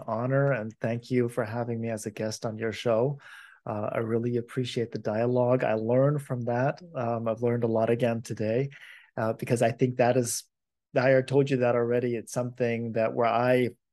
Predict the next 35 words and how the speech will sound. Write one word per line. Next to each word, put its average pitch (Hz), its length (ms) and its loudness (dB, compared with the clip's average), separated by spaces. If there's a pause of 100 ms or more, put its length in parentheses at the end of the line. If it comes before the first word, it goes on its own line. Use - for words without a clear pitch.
(140)
um, 110 600 -4
evolve 113 560 2
and 110 180 -4
grow 117 460 4
is 123 100 -2
when 113 140 -6
I 110 80 -4
have 107 280 -6
these 113 180 -6
conversations 110 1000 -4
with, 110 320 -6
uh, 110 320 -2
smart 113 500 -2 (220)
people 131 340 0
like 110 260 -6
you. 117 280 -2 (640)
And, 113 480 0
uh, 113 260 4
and 120 120 0
I 120 40 2
love 135 300 6
following 127 500 0
your 113 160 -2
shows, 131 400 0
and 120 100 -4
I 110 40 -2
love 113 260 -2
following 113 360 -4
what 104 200 -4
you 117 60 0
actually 110 280 -8
publish 117 380 -4
and 110 120 -12
write 110 180 -2
about. 113 340 0